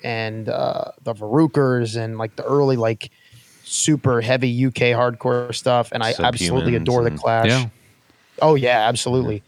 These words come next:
Speaker 3: Yeah, I mean, the,
Speaker 1: Um,
Speaker 3: the Clash, i-, you know, the four bands that you mentioned, the, the, they were,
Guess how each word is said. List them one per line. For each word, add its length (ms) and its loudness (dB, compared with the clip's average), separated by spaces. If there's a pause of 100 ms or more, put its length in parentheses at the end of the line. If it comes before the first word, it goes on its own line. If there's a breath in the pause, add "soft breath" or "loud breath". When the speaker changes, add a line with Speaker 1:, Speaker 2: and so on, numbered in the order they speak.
Speaker 3:
Yeah, 180 4
I 40 4
mean, 160 4
the, 100 4
Speaker 1:
Um, 120 2
Speaker 3:
the 80 4
Clash, 420 2
i-, 20 -2
you 440 0
know, 100 2
the 100 0
four 240 2
bands 460 0
that 120 -4
you 100 0
mentioned, 420 0
the, 200 -4
the, 240 0 (100)
they 180 2
were, 300 -4